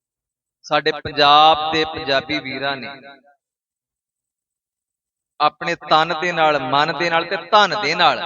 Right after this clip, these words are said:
ਡੁੱਬੇ ਹੋਏ ਜਿਹੜੇ ਲੋਕ ਸਨ, ਉਹਨਾਂ ਦੀ ਸੇਵਾ ਕੀਤੀ। ਮੁਸਲਮਾਨ ਵੀਰ ਸੇਵਾ ਕਰਦੇ ਪਏ ਸਨ, ਸਾਡੇ ਹਿੰਦੂ ਵੀਰ, ਪੰਜਾਬੀ ਵੀਰ ਸੇਵਾ ਕਰਦੇ ਪਏ ਸਨ, ਸਿੱਖ ਨੌਜਵਾਨ। ਕਿਹੜੇ ਪ੍ਰਵਾਸੀ ਨੇ ਆਪਣੀ ਜੇਬ ਚੋਂ ਇੱਕ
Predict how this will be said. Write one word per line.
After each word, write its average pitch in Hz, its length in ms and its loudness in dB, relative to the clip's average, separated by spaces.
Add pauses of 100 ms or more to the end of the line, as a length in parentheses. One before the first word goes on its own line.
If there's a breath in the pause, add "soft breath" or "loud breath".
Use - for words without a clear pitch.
(420)
ਡੁੱਬੇ 226 420 0
ਹੋਏ 175 300 2
ਜਿਹੜੇ 175 220 -4
ਲੋਕ 151 340 -4
ਸਨ, 170 260 -6
ਉਹਨਾਂ 175 340 -8
ਦੀ 165 100 -8
ਸੇਵਾ 139 380 -4
ਕੀਤੀ। 139 360 -14 (2000)
ਮੁਸਲਮਾਨ 151 560 -2
ਵੀਰ 135 300 -8
ਸੇਵਾ 131 360 -4
ਕਰਦੇ 120 380 -2
ਪਏ 123 140 -4
ਸਨ, 127 240 -8
ਸਾਡੇ 131 280 -6
ਹਿੰਦੂ 131 400 -14
ਵੀਰ, 127 220 -8
ਪੰਜਾਬੀ 135 480 -4
ਵੀਰ 135 260 -10
ਸੇਵਾ 131 320 -6
ਕਰਦੇ 120 340 -8
ਪਏ 117 120 -10
ਸਨ, 123 180 -14
ਸਿੱਖ 147 220 -8 (100)
ਨੌਜਵਾਨ। 110 360 -12 (680)
ਕਿਹੜੇ 254 340 2
ਪ੍ਰਵਾਸੀ 175 800 -2
ਨੇ 175 180 -4
ਆਪਣੀ 165 480 -6 (120)
ਜੇਬ 175 260 -4
ਚੋਂ 170 560 -8 (560)
ਇੱਕ 185 140 -8